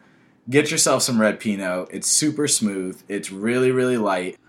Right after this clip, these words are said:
And honestly, it's easy on the stomach, which is why I really like it too.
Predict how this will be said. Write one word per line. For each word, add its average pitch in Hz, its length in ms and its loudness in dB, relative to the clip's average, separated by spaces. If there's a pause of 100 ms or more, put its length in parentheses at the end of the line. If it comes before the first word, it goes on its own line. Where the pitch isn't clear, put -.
(1300)
And 131 140 0
honestly, 170 760 0
it's 175 220 0
easy 185 260 0
on 190 120 -2
the 180 60 -2
stomach, 175 560 0 (100)
which 131 240 0
is 120 100 0
why 127 200 8
I 123 40 8
really 107 280 4
like 95 200 0
it 92 140 -6
too. 78 300 -6